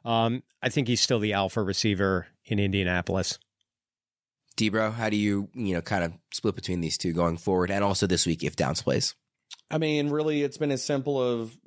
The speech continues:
Speaker 3: uh, what does the team do that they're facing? They man coverage, they zone coverage. Like, what, what happens here? And we're facing a Panthers secondary that runs the second highest rate of zone. So I think it's Michael Pittman week, baby. Uh, I wrote this up in the primer, twenty-six percent target share.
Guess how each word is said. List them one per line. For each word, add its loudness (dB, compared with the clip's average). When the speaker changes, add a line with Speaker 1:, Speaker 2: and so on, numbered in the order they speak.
Speaker 3:
uh, -6
what -2
does 0
the 2
team 2
do 4
that 2
they're 4
facing? 0
They 0
man 2
coverage, 0
they 2
zone 0
coverage. 0
Like, 0
what, 2
what 2
happens -2
here? -2
And 0
we're 2
facing 2
a 2
Panthers 0
secondary 2
that 0
runs 0
the -4
second 0
highest 0
rate 0
of -2
zone. -2
So 2
I 0
think 2
it's -8
Michael 0
Pittman -2
week, -6
baby. -6
Uh, -6
I 4
wrote 2
this -4
up 2
in -2
the -2
primer, 2
twenty-six -4
percent -4
target 0
share. 4